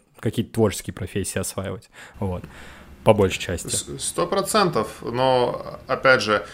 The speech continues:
Speaker 2: да, ты можешь, ты можешь и в пещере сидеть, в горах, в лесу, лишь бы был интернет, это сто процентов, э, особенно вот как ты перечислил, э, профессии, э, типа ай ти области, даже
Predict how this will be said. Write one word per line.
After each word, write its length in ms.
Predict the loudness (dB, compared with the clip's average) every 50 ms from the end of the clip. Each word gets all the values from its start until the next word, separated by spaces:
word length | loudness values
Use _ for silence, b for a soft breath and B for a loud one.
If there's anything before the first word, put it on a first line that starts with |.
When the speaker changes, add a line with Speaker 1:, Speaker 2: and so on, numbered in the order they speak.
| B B
Speaker 2:
да, 180 | B 6 6 8
ты 140 | 8 6 4
можешь, 480 | 6 6 6 6 4 2 0 0 -2 2
ты 80 | 4
можешь 500 | 6 6 6 6 6 4 4 2 0 -2 B B B B
и 60 | -4 -4
в 100 | -2 2
пещере 500 | 2 2 4 10 10 12 12 12 10 8
сидеть, 400 | 4 2 0 4 4 4 4 4
в 80 | 4
горах, 420 | 4 6 8 8 8 8 6 6 2
в 40 |
лесу, 360 | -2 -2 0 2 4 4 6 6
лишь 140 | 6 4
бы 100 | 2 0
был 200 | 2 4 4 4
интернет, 460 | 4 4 2 2 2 4 4 4 4 4
это 180 | 0 -2 -2
сто 180 | -4 -2 -2 -2
процентов, 640 | 0 -2 -2 -2 0 0 0 0 0 -2 -2 -2 -6 B B B B B B B B
э, 60 | -4 0
особенно 600 | 0 2 2 2 2 2 0 0 0 2 4 4
вот 120 | 4 2
как 160 | 2 -4 -6 -4
ты 100 | -4 -2
перечислил, 840 | 0 2 2 2 2 0 -2 -2 -2 -2 -2 0 0 0 0 0
э, 260 | 0 0 0 0 -2 -2
профессии, 920 | -4 -4 -4 -2 0 0 0 0 -2 -4 -2 -2 -2 0 0 -2 -2 -4
э, 140 | -6 -8 -10 -12 -14 -18
типа 500 | -16 -10 -6 -4 -4 -4 -6 -8 -8 -2
ай 160 | 0 0 0
ти 500 | 0 -2 0 2 4 4 4 4 2 2 2
области, 720 | 2 2 2 2 0 -2 -2 -2 -4 -2 0 0 0 0
даже 480 | 0 -2 -4 -2 -2 -2 -2 -2 -2